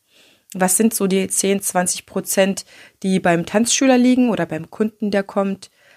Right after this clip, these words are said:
Das ist so seine Motivation. Seine Grundmotivation,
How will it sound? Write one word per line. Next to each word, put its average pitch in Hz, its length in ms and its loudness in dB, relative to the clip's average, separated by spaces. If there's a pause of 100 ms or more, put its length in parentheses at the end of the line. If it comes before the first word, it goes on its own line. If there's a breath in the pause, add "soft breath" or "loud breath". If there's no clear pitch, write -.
(180 soft breath)
Das - 180 -12
ist - 160 -6
so 170 100 -6
seine 160 280 0
Motivation. 151 1000 -4 (380 loud breath)
Seine 208 260 4
Grundmotivation, 196 1400 0